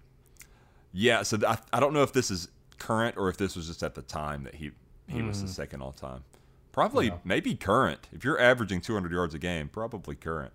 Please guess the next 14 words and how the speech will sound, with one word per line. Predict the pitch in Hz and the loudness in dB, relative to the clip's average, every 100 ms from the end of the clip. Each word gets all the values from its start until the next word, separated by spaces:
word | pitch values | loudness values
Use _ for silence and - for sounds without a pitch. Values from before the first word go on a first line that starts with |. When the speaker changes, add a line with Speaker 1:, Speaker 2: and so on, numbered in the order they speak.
| - | -12
Speaker 1:
I | |
don't | 80 73 | -10 -8
know. | 76 71 - - | -10 -10 -14 -10
Speaker 2:
Yeah, | 95 95 87 85 - | -4 -2 -4 -8 -12
seriously. | - 98 101 - 87 - _ - - - - - _ - _ _ | -10 -8 -8 -8 -14 -16 _ -20 -20 -20 -20 -20 _ -20 _ _
Speaker 1:
Uh, | - 107 110 | 0 2 6
we | 165 | 4
have | 170 | 4
some | 147 | 2
big | 135 127 | 0 2
birthdays | 95 101 160 196 147 | 4 4 4 0 0
from | - 87 | 0 -2
this | 76 - | -4 -4
year. | 73 80 | -6 -6